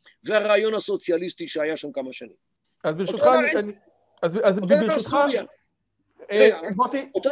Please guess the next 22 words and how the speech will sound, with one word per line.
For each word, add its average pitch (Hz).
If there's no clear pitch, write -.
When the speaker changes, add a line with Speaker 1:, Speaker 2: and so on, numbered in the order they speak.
Speaker 1:
דבר 311
סוריה, 240
ואותו 240
דבר 294
לוב 247
ותימן 190
וסודן 196
וכל 220
הקונגלומרטים 185
המודרניים 160
הללו. 113
לעומת 247
זאת, 120
הצד 247
השני 240
של 180
העולם 160
הערבי 120
זה 156
מדינות 262
מסורתיות, 254
סעודיה 165